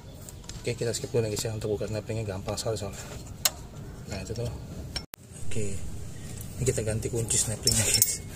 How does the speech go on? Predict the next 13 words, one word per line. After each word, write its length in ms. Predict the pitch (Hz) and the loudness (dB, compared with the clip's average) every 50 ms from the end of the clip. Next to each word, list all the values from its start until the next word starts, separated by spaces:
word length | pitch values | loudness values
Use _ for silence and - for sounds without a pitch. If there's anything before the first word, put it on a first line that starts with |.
| - - - - - - - - - | -10 -8 -8 -8 -6 -4 0 2 4
<laughs> 600 | 131 - 123 120 - - - - - - - - | 4 4 4 2 0 0 0 0 0 0 0 0
Yang 100 | 117 113 | 0 2
tadi 340 | 107 107 107 104 110 113 113 113 113 107 95 92 95 - - - | 4 4 4 4 4 2 2 2 2 0 -2 -2 -4 -6 -4 -2
mungkin 760 | 131 120 117 117 117 - 131 120 117 117 117 117 117 113 113 113 - - - - - - - - | 0 0 0 0 0 2 2 2 4 4 2 2 2 0 0 -2 -4 -6 -6 -6 -6 -6 -2 0
terlalu 300 | - 117 120 117 117 113 | 2 4 6 6 6 6
pendek. 260 | - 131 151 175 180 - - - 117 107 - - - - - - - - - - - - - - - - - - - - - - - - - 392 403 392 - - - - - - - - - - - | 6 6 6 4 2 0 -4 -6 -6 -6 -8 -8 -8 -8 -8 -8 -8 -8 -8 -8 -8 -8 -8 -8 -8 -8 -8 -10 -8 -8 -8 -8 -6 -6 -6 -6 -6 -6 -6 -6 -4 -4 -4 -4 -4 -6 -6 -6 -6
Atas, 140 | - - - - | -4 -4 -2 -2
atas 200 | - - - - - | -2 0 0 0 -2
lagi. 160 | 131 120 127 123 - - - - - 104 | 0 -2 -4 -4 -4 -6 -6 -6 -4 -2
Nah, 280 | 101 104 107 113 113 107 92 - - - - - - - - - - - - - - - - | -2 0 2 2 2 0 0 -4 -6 -6 -6 -6 -6 -6 -6 -6 -8 -8 -10 -10 -10 -8 -6
sip. 180 | - - 110 - - - - - - | -6 -6 -6 -6 -6 -8 -8 -6 -6
Kelihatan 180 | - 135 139 143 120 | -4 -2 -2 -2 -2
nggak? 120 | 113 - | -2 -4